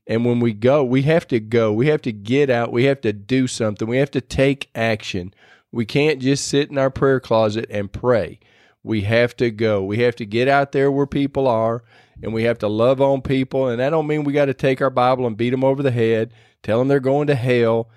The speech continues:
That's not how you're a witness for Jesus. Jesus, I don't ever see Jesus telling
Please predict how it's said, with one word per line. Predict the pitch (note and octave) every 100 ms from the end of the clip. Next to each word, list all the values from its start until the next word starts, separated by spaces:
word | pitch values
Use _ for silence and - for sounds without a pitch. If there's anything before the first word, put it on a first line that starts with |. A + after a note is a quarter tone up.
| _ -
That's | G#2+ C3
not | C#3+
how | C3+ D#3
you're | C#3+ C#3
a | A#2
witness | B2+ B2 A#2
for | G#2 G#2+
Jesus. | G2 A2+ G#2+ F#2+ F#2
Jesus, | A2+ E3+ D3+
I | C3+
don't | G3 D3 - -
ever | C3+ C#3+
see | B2+ C3+ A#2+
Jesus | G#2+ B2 A#2+ F#2+ F#2+ - _ _ _ -
telling | B2+ C3 B2 A2+